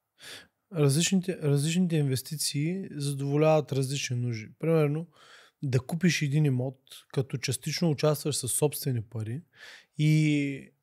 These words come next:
частично ползваш кредит, купувайки го, за да го отдаваш под наем, тая инвестиция може ли някой да задоволява ежедневни нужди с нея, според тебе?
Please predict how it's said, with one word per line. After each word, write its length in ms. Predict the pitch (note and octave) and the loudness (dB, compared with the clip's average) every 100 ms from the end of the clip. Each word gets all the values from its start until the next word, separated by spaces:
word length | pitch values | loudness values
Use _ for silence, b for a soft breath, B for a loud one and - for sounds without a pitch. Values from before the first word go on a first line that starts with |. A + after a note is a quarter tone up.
| _ - | _ -6
частично 500 | - C3 - D3 D3 | -2 0 0 0 0
ползваш 460 | - D3+ D3 B2 - | 4 4 4 2 0
кредит, 880 | - C#3+ C#3+ C3 D3+ _ - - - _ A2+ B2+ _ _ _ _ - | 4 4 4 2 -6 _ -20 -20 -20 _ -20 -20 _ _ _ _ -6
купувайки 480 | C3+ A#2+ D3+ D3 C#3+ | -6 0 2 2 0
го, 80 | C3 | -2
за 140 | B2+ | 0
да 80 | B2+ | -2
го 100 | A2+ | -4
отдаваш 360 | A2+ C3 C3+ - | 0 2 2 0
под 140 | A#2+ | -6
наем, 320 | A#2 A#2 A2+ D3 _ _ _ _ - - _ _ | -4 -2 -4 -10 _ _ _ _ -8 -8 _ _
тая 220 | D3 D3+ | 2 4
инвестиция 680 | D3+ C3 A#2+ - C#3 D#3 C3+ B B B B B | 4 2 0 -2 0 2 0 B B B B B
може 440 | B2+ C3+ F3 F3 | 2 4 4 4
ли 120 | F3 D#3 | 2 2
някой 420 | D#3 D#3 E3 D#3+ | 0 0 -2 0
да 360 | C3+ D3+ D3 D3 | 2 2 0 -2
задоволява 1080 | B2 C3 B2 A#2+ B2+ C#3 D3 D3+ D3+ C#3+ - - | -2 -2 -4 -2 2 4 4 2 2 0 -4 -2
ежедневни 520 | B2+ A#2+ B2 C3+ B2+ | 0 2 2 2 2
нужди 280 | A#2+ A2 G2+ | 0 -2 -4
с 240 | - - | -6 -6
нея, 240 | A2+ A2 - - | -8 -10 -16 -14
според 360 | - B2 A#2 | -10 -6 -6
тебе? 200 | - A2+ | -8 -14